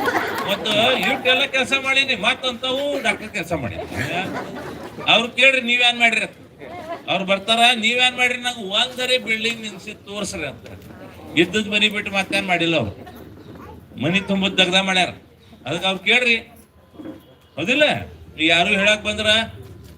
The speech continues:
"ನೀವೇನ್ ಮಾಡಿರಿ ಮೊದಲು ಹೇಳ್ರಿ" ಅಂತ. ನಮ್ ಡಾಕ್ಟರ್ ಏನ್ ಮಾಡಂಗ್ ಗುರ್ತಿತ್ ನಮ್. ದವಾಖಾನೆ ಕಟ್ಟಾನಿಲ್ಲ, ಸಂಸ್ಥಾರೆ ಮಾಡ್ಯಾನಿಲ್ಲ, ಹ? ಲಯನ್ಸ್ ಕ್ಲಬ್ ರೀ ಮಾಡ್ಯಾನಿಲ್ಲ, ರಕ್ತದಾನ ಶಿಬಿರ ಮಾಡ್ಯಾನ, ಭಾಷಣ ಮಾಡ್ತಾನ.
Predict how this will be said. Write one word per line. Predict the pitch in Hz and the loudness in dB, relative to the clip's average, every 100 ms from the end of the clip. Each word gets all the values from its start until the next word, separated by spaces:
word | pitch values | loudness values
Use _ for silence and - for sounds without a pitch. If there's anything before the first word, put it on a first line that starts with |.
| - - - | -20 -20 -14
"ನೀವೇನ್ | 113 170 180 180 | -8 -4 -2 -2
ಮಾಡಿರಿ | 175 175 | -2 -2
ಮೊದಲು | 170 170 | -2 -2
ಹೇಳ್ರಿ" | 165 160 151 | 2 4 4
ಅಂತ. | 120 - - 160 - - - - | 0 -12 -14 -14 -14 -16 -18 -8
ನಮ್ | 135 160 | -4 -4
ಡಾಕ್ಟರ್ | 160 160 160 185 | 0 -2 0 0
ಏನ್ | 190 | 2
ಮಾಡಂಗ್ | 190 185 185 | 0 -4 -4
ಗುರ್ತಿತ್ | 180 180 175 170 | -6 -6 -8 -8
ನಮ್. | 143 - - - - - - - | -10 -12 -16 -16 -14 -16 -16 2
ದವಾಖಾನೆ | 151 185 202 202 | 4 4 0 0
ಕಟ್ಟಾನಿಲ್ಲ, | 202 190 196 202 202 202 135 - - - - - - 147 269 - - - 127 - | -2 -2 -2 -2 -6 -6 -10 -16 -18 -12 -10 -8 -6 -6 -4 -4 -4 -6 -6 -2
ಸಂಸ್ಥಾರೆ | - 175 180 214 208 | 0 2 2 2 2
ಮಾಡ್ಯಾನಿಲ್ಲ, | 208 202 214 214 220 226 135 - - - - - - - - - | 2 2 2 2 0 0 -2 -10 -16 -16 -16 -16 -16 -20 -20 -12
ಹ? | 127 240 226 - - - - - - - | -6 -4 -6 -10 -20 -20 -18 -18 -14 2
ಲಯನ್ಸ್ | 160 202 - | 2 2 0
ಕ್ಲಬ್ | 208 208 | -2 0
ರೀ | 214 | -2
ಮಾಡ್ಯಾನಿಲ್ಲ, | 208 214 214 226 220 113 - - | 0 0 0 -4 -4 -8 -14 -10
ರಕ್ತದಾನ | 147 - 202 | -10 -6 -6
ಶಿಬಿರ | 208 208 214 | -4 -4 -2
ಮಾಡ್ಯಾನ, | 208 214 214 | 0 0 0
ಭಾಷಣ | 160 147 151 202 | -2 -4 -4 -6
ಮಾಡ್ತಾನ. | 208 208 208 214 214 | 0 0 0 -2 -2